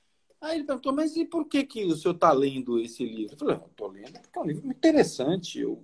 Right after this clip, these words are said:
gosto de ler, é, economia avançada." É, "Mas como?" Eu falei assim, "Ó, o negócio é o seguinte, eu fiz faculdade, eu sou economista,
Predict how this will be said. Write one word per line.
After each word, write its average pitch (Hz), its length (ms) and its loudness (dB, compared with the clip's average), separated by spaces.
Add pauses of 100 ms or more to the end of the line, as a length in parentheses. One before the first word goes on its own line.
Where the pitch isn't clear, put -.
(120)
gosto 143 440 4
de 117 120 -10
ler, 127 320 -4 (360)
é, 107 580 0
economia 120 480 2
avançada." 147 800 4 (600)
É, 131 280 -2
"Mas 302 340 0
como?" 240 300 6
Eu 208 40 -2
falei 330 140 -4
assim, 302 80 2
"Ó, 247 80 6
o 139 60 -4
negócio 180 280 0
é - 40 -20
o - 20 -20
seguinte, - 460 -18 (240)
eu 466 120 2
fiz - 240 -4
faculdade, 113 640 0
eu 143 60 -6
sou 143 160 2
economista, 120 840 -6